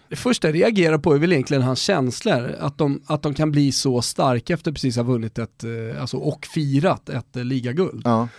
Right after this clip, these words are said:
Speaker 2: Jag har
Speaker 1: Och
Speaker 2: inte namnet på reportern här, men alltså så här, om man ser till hur starkt Klopp reagerar mot
Speaker 1: Mm.
Speaker 2: honom, tycker jag inte att det står i relation till tonen i hans fråga.
Speaker 1: Nej.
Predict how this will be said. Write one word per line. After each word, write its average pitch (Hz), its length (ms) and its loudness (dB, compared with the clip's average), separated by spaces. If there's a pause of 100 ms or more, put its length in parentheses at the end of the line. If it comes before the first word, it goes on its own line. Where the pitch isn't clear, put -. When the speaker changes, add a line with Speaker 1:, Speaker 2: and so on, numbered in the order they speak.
(600)
Speaker 2:
Jag 151 100 4
har 165 60 4
Speaker 1:
Och 180 40 4
Speaker 2:
inte 190 140 2
namnet 196 400 4
på 156 240 6
reportern 147 480 4
här, 95 160 0
men 147 360 2
alltså 135 200 0
så 156 100 2
här, 110 160 4 (520)
om 151 120 6
man 165 160 6
ser 190 340 4
till 156 280 4
hur 151 260 6
starkt - 680 2
Klopp - 360 0 (180)
reagerar 139 520 4
mot 123 160 2
Speaker 1:
Mm. 143 160 4
Speaker 2:
honom, 101 280 2 (280)
tycker 151 260 4
jag 151 100 8
inte 156 520 2
att 143 120 0
det 139 140 6
står 123 220 4
i 120 60 6
relation 127 560 4
till 104 360 4 (320)
tonen 160 540 4
i 127 160 6
hans 113 260 2
fråga. 135 440 4
Speaker 1:
Nej. 131 280 -4